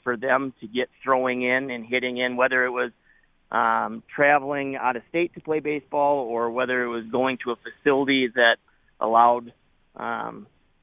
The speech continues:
lower numbers in to get some hitting and throwing in. And, and I think that's part of the reason that,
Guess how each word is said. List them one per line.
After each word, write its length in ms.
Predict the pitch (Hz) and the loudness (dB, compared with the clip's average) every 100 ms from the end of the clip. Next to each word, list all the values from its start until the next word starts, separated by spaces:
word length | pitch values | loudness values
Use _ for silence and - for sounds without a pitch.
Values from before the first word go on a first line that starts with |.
| _ - | _ -2
lower 300 | 143 143 139 | 0 2 0
numbers 340 | 139 135 135 | 0 -2 -4
in 220 | 135 139 139 | -4 -4 -6
to 100 | 123 | -4
get 140 | 135 131 | -6 -6
some 100 | 123 | -4
hitting 340 | 127 131 131 | -2 0 -2
and 140 | 120 113 | -6 -4
throwing 360 | 131 127 127 | -2 -2 0
in. 160 | 131 131 | -2 -2
And, 160 | 113 _ _ _ - | -4 _ _ _ -2
and 100 | 131 | -2
I 60 | |
think 200 | 127 185 | 0 0
that's 120 | 180 170 | -2 -2
part 200 | 180 180 | -4 -4
of 60 | |
the 80 | 160 | -4
reason 380 | 170 196 175 131 | -4 -4 -6 -4
that, 180 | 123 | -4